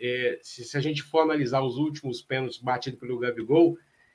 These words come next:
ele não tem deslocado o goleiro. O, agora, o último jogo de ontem, contra o Atlético Paranaense, ele chutou no mesmo lado do que o,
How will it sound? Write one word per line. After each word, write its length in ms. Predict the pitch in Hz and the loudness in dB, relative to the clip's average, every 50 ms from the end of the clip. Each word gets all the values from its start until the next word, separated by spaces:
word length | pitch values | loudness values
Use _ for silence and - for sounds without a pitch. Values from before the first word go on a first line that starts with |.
| _ _ _ _ - | _ _ _ _ 6
ele 280 | 135 151 165 165 175 180 | 8 10 12 12 12 12
não 220 | 175 190 208 202 | 12 12 10 10
tem 240 | - 185 185 190 190 | 10 12 12 12 10
deslocado 640 | 165 143 160 190 196 185 185 - 185 180 185 180 180 | 8 4 6 8 8 8 10 12 12 12 12 10 8
o 60 | 170 | 8
goleiro. 640 | 175 185 175 156 151 151 151 151 139 131 - - - _ | 10 10 10 10 8 8 6 6 4 2 -2 -6 -16 _
O, 200 | - 127 127 127 | -6 -4 -2 0
agora, 340 | 127 127 123 139 156 165 165 | 0 0 2 4 4 6 6
o 120 | 156 143 | 6 4
último 380 | 139 147 165 165 - 170 156 135 | 4 4 2 2 2 0 0 0
jogo 300 | 117 131 147 147 143 135 | 2 4 2 2 2 0
de 120 | 123 123 | -2 -2
ontem, 480 | 127 135 160 190 190 180 151 117 113 - _ _ _ _ _ _ _ _ _ _ | 2 4 4 4 4 2 0 -2 -4 -6 _ _ _ _ _ _ _ _ _ _
contra 240 | 127 131 123 - | -4 -4 0 2
o 40 | 139 | 2
Atlético 380 | 135 135 135 135 139 139 - - | 0 2 2 0 0 0 0 0
Paranaense, 720 | 143 135 135 127 131 123 120 127 151 180 185 180 - 196 - | 2 2 2 2 2 2 2 4 4 4 4 2 0 -2 -2
ele 120 | 151 160 | 0 0
chutou 360 | 160 - 170 170 - 180 175 | 0 -2 -2 0 4 4 6
no 120 | 180 175 165 | 6 6 8
mesmo 400 | 165 185 214 220 208 208 202 190 | 10 10 10 10 8 6 6 6
lado 340 | 170 170 170 185 202 196 190 | 8 10 10 10 10 8 6
do 200 | 175 180 190 185 | 2 0 -2 -2
que 120 | - 208 | 0 0
o, 360 | 196 196 196 185 175 - - | 2 2 4 2 2 0 -2